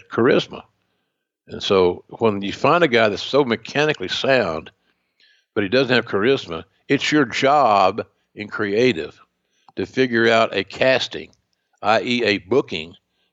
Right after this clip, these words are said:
for that talent so you can maximize what he does well.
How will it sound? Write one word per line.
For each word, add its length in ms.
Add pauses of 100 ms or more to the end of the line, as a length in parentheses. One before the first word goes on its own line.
for 140
that 200
talent 380
so 100
you 80
can 180
maximize 720
what 120
he 80
does 280
well. 480